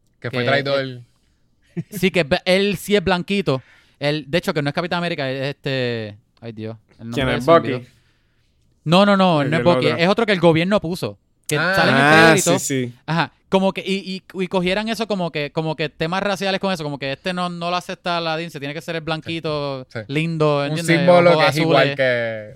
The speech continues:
Speaker 1: sí, sí.
Speaker 2: Exacto. Y, y, y
Speaker 1: Steve
Speaker 2: él no es
Speaker 1: Rogers.
Speaker 2: como que, y no es como que Falcon,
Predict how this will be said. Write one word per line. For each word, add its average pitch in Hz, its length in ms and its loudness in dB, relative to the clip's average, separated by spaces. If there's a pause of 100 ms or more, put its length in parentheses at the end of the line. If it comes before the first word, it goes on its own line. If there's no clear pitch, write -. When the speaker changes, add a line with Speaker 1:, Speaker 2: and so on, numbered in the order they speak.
(100)
Speaker 1:
sí, 107 100 -18
sí. 101 120 -20
Speaker 2:
Exacto. 139 1000 -4
Y, 151 80 -6
y, 156 220 -4
y 151 40 -10
Speaker 1:
Steve 160 280 0
Speaker 2:
él 175 80 0
no 127 40 2
es 120 60 0
Speaker 1:
Rogers. 220 180 -2
Speaker 2:
como 208 240 2
que, 156 240 -4
y 160 140 -6
no 165 80 -4
es 185 80 -6
como 196 240 -4
que 170 100 -6
Falcon, 165 600 -6